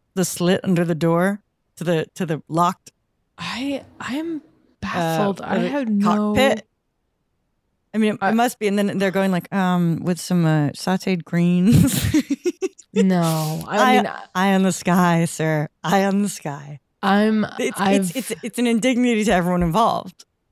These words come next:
Speaker 2: I'm still not
Speaker 1: I mean, and
Speaker 2: convinced. I mean, I believe what you're
Speaker 1: I
Speaker 2: saying,
Speaker 1: know,
Speaker 2: but
Speaker 1: and that's okay. I'm, I'm not convinced either,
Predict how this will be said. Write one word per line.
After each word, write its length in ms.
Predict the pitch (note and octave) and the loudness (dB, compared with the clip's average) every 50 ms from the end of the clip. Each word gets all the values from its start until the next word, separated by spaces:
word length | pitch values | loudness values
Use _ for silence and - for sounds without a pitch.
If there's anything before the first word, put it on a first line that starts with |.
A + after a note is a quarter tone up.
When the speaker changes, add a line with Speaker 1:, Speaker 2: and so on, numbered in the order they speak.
| _ _ _ _ _ _ - - | _ _ _ _ _ _ -6 -2
Speaker 2:
I'm 160 | G#3 A3+ A#3 | 0 2 2
still 200 | G#3+ - - B3 | 2 0 0 2
not 160 | A#3+ A3+ A3 A#3+ | 2 2 2 4
Speaker 1:
I 40 | |
mean, 100 | A#3+ G3+ | 4 4
and 80 | G3 F3+ | 4 4
Speaker 2:
convinced. 540 | F#3+ F#3+ F3 E3+ D#3+ - - - - - _ _ _ _ _ | 4 4 2 2 0 -2 -6 -12 -14 -20 _ _ _ _ _
I 100 | - A3 | 0 2
mean, 140 | G#3+ A3 A3 | 2 4 4
I 80 | G3+ G3 | 2 2
believe 400 | F3+ E3+ G3 F#3+ G3 A3 G#3+ G3 | 2 0 0 2 2 2 0 0
what 80 | F#3+ | 0
you're 80 | E3 F#3 | 0 -2
Speaker 1:
I 40 | E3+ | -2
Speaker 2:
saying, 340 | - - G3+ F#3+ F#3 E3+ | -2 0 0 2 2 2
Speaker 1:
know, 240 | E3+ E3+ - F3 D#3+ - | 2 2 2 0 0 0
Speaker 2:
but 60 | F#3 | 0
Speaker 1:
and 80 | G#3 | 0
that's 180 | A3+ A#3 - - | 0 0 0 -2
okay. 480 | B3+ B3 - A#3+ F#3+ F3+ F#3 G#3+ G#3+ - _ _ _ _ _ _ _ _ _ _ | -4 -2 0 0 0 0 0 -2 -4 -8 _ _ _ _ _ _ _ _ _ _
I'm, 200 | G#3 A3+ A#3 - | -4 -4 -4 -2
I'm 140 | - A3 A#3 | -4 -2 0
not 160 | A#3+ A#3+ A#3 | 0 0 -2
convinced 380 | A#3 B3 A#3 A3 G#3+ G#3 - - | 0 0 0 0 0 0 -2 -2
either, 400 | G#3+ G#3 F#3 A3 A3 A3+ G#3+ | -4 -2 0 0 -2 -2 -4